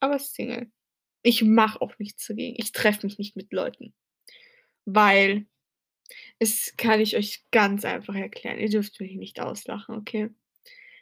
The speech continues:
Ich hab so, keine Ahnung, also ich hatte früher eine Dating-Website, ähm, also sie ha-, war früher angemeldet.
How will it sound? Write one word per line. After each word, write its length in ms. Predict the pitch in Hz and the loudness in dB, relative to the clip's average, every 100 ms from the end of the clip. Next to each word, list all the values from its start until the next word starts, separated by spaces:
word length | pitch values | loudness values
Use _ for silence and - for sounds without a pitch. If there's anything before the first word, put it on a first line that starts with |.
| _ _ | _ _
Ich 220 | 262 247 | -2 0
hab 300 | 254 262 269 | 0 0 0
so, 480 | - 240 226 226 226 233 _ _ _ - | 2 6 6 4 0 -6 _ _ _ -10
keine 220 | - 202 | -6 -4
Ahnung, 320 | 180 - 214 - | -2 -4 -6 2
also 360 | 233 240 247 247 - - - - _ _ | 4 6 6 4 -10 -20 -20 -20 _ _
ich 160 | - 254 | 0 4
hatte 220 | 285 320 | 4 2
früher 220 | - 262 | 2 6
eine 160 | 247 220 | 8 6
Dating-Website, 1080 | 196 170 220 233 233 226 - 226 220 220 - - | 2 0 0 2 2 0 -4 0 0 -2 -6 0
ähm, 640 | 202 202 202 202 208 208 _ _ _ _ _ _ _ _ _ _ _ _ | 2 4 4 4 2 0 _ _ _ _ _ _ _ _ _ _ _ _
also 140 | 214 214 | 6 8
sie 120 | 214 | 6
ha-, 100 | - | 4
war 200 | 196 202 | 2 2
früher 180 | 185 - | 0 -2
angemeldet. 540 | - 202 202 - 208 | -2 -2 -2 -2 -6